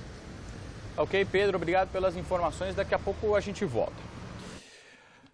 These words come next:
Dois homens foram presos suspeitos de assaltar a casa de um policial civil em São Roque. De acordo com a polícia, os suspeitos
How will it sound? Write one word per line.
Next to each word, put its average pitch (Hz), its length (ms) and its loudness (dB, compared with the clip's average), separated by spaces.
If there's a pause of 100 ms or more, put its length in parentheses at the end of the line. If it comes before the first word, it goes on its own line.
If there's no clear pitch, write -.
(280)
Dois 151 220 4
homens 208 280 2
foram 190 280 2
presos 180 400 2
suspeitos 156 600 0
de 135 80 2
assaltar 143 680 4
a 104 200 -2 (160)
casa 139 300 0
de 120 140 -8
um 123 100 -6
policial 123 480 -2
civil 123 420 -4
em 131 140 -4
São 135 240 -6
Roque. 117 540 0 (420)
De 185 80 -4
acordo 156 340 0
com 151 140 0
a 143 60 2
polícia, 165 600 0
os 170 200 -2
suspeitos - 760 -4